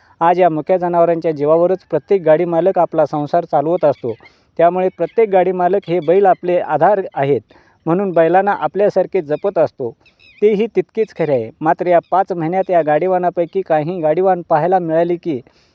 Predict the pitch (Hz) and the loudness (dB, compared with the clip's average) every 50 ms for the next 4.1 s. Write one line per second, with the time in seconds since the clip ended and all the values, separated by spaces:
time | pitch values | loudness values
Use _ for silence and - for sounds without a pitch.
0 | _ _ 175 175 180 170 156 156 147 - 202 196 190 185 175 175 175 165 185 175 | _ _ 0 0 0 0 0 -4 0 0 2 2 2 2 2 0 -2 -2 -4 -6
1 | 156 156 165 170 180 170 - 175 - - 156 151 165 185 196 190 180 170 - 160 | -4 -2 0 0 0 -2 -4 -6 -4 -2 0 2 2 2 2 0 -2 -2 -2 -2
2 | 147 - 160 151 139 135 143 185 214 220 196 - 202 185 - 165 151 160 156 156 | 0 0 -2 -4 -4 -2 0 0 0 0 0 0 0 0 0 0 2 2 2 2
3 | 185 175 170 165 165 170 - - 170 190 190 - 160 143 139 139 160 185 180 - | 0 -4 -4 -4 -4 -4 -4 -2 -2 -2 -2 -2 -4 -4 0 2 2 2 2 0
4 | 151 131 | -2 -2